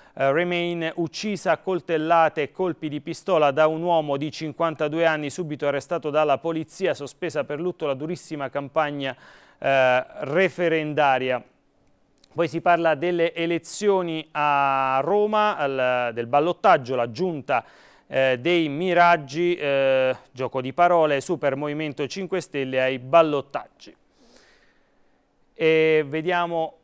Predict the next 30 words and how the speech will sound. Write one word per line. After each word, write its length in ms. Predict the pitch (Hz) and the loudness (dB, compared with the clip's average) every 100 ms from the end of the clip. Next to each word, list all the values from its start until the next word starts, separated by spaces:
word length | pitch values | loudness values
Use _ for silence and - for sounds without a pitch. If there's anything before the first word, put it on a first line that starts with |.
| _ _ _ _ _ _ | _ _ _ _ _ _
dal 420 | 151 170 170 160 | 4 6 8 6
Manifesto, 640 | 160 170 175 156 180 - 139 | 6 0 -2 0 0 -2 -4
passiamo 640 | 135 123 185 170 160 147 - - - | -4 -2 2 2 2 -2 -4 -20 -12
al 420 | - 160 165 156 147 | 2 4 6 4 2
Mattino 420 | 147 143 214 180 | 0 -6 -4 -4
di 80 | 151 | -2
Napoli, 400 | 175 160 151 143 | 0 0 -2 -4
sangue 480 | - 175 156 143 143 | 0 0 0 -2 -2
su 160 | 175 | -4
Brexit, 600 | 156 165 190 - - 151 - | -2 2 2 2 -8 -10 -10
uccisa 500 | 135 - 170 147 131 | -10 -8 -6 -4 -4
deputata, 480 | 123 131 156 165 127 | -6 -6 0 0 -2
anche 260 | 113 135 | -8 -10
qui 260 | - 151 - | -8 -10 -10
c'è, 280 | - 151 131 | -6 -4 -4
eh, 280 | 131 120 113 | -6 -8 -8
dunque 320 | 117 139 127 117 | -8 -10 -8 -8
questa 400 | 147 139 135 120 | -8 -6 -6 -6
notizia 640 | 139 135 170 - - 135 - - _ _ - | -8 -10 -12 -12 -6 -4 -4 -10 _ _ -10
in, 320 | 175 180 165 | -6 -4 -4
eh, 720 | 156 147 - 139 135 131 131 - | -4 -4 -4 -4 -4 -2 -4 -4
evidenza 800 | 139 160 185 196 202 185 196 | -6 -2 0 0 -2 -6 -4
l'indiziato 720 | 170 139 139 160 202 185 156 139 | -2 -4 -6 -6 0 0 0 -2
Tommy, 320 | 180 170 139 | -2 -2 -6
disoccupato 640 | 131 156 147 170 185 175 | -8 -10 -12 -4 0 0
e 60 | 151 | -2
solitario 640 | - 175 180 156 135 127 | -6 -6 -4 -2 -2 -2
con 180 | 143 143 | -6 -10
simpatie 760 | - 190 165 147 127 147 135 | -10 -10 -4 -4 -4 -6 -6
di 260 | 123 156 139 | -6 -8 -8